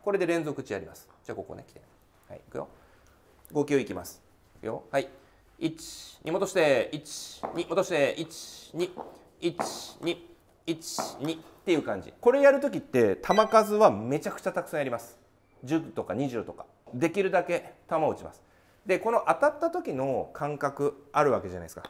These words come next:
ボールがどれぐらいのスピードで出るっていう情報。で、これらが距離感を作るんですよ。なので、やった数だけ上手くなります。で、パターってやっぱり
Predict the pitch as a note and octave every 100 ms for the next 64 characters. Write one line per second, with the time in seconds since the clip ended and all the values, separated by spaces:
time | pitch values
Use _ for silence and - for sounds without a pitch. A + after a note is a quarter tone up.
0 | - C#3 E3+ F#3 D#3+ B2+ D3+ E3+ E3 D#3
1 | D3+ - C#3 C3+ C3+ C#3 G#2+ - E2+ F2+
2 | G#2+ G#2 G#2+ G2+ - - _ _ - E3
3 | B3+ E4+ C#4 C3 A#2+ - D#3+ F#3+ D#3 F2+
4 | - - G3 F#2+ D#2+ F2+ - _ _ _
5 | _ - G#3 D#3 D3+ - - G3+ - C#4
6 | A3+ - G#3+ G#3 G#3 C#3+ G2 F2 F2 -
7 | - _ _ _ _ - G#3 - D4 E3+
8 | - A#2+ G2+ G2 C4 A#3+